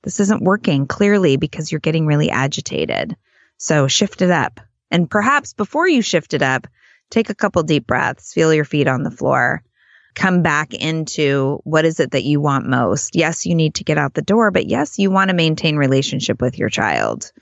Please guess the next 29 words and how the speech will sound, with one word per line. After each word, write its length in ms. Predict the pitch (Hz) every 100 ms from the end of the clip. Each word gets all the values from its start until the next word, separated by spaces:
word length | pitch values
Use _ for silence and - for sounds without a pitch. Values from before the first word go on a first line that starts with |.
| _ _ _ _ _ _
right? 280 | 147 139 -
Yes, 320 | 156 156 -
you 120 | 165
want 400 | 156 151 143 -
to 300 | - 156 147
make 200 | 143 151
sure 160 | - 151
everybody 340 | 151 151 147
gets 340 | 135 135 - -
fed. 680 | 202 208 175 156 147 147 160 _ _ _ _ _
And 680 | 202 196 180 165 160 160 -
yes, 760 | - 175 175 156 151 - - - _ _ -
you 280 | 165 170 160
want 380 | 156 143 143
your 140 | - 147
child 480 | - 147 139 139 -
to 120 | 143
feel, 680 | - 143 139 135 135 139 -
you 140 | - 151
know, 180 | 131 143
seen 400 | - 151 147 143
and 200 | 139 139
heard 300 | 139 127 127
and 180 | 135
connected 460 | 123 127 123 120 123
to 100 | -
the 100 | 135
family. 520 | - 135 123 127 143
So 500 | 139 - 135 123 120